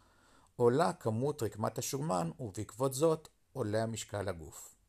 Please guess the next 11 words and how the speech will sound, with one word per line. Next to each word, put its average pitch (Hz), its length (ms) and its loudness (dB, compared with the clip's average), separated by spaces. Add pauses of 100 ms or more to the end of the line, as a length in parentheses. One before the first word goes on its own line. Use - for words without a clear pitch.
(840)
פעילות 113 300 -4
גופנית, 165 680 0
לעומת 95 340 -2
זאת, 107 280 -2 (160)
צורכת 127 600 0
אנרגיה 98 520 -2 (1080)
כתוצאה 123 480 4
מנשימה 120 560 0
תאית 117 340 0
מוגברת 101 480 0
בשרירים. 127 560 -2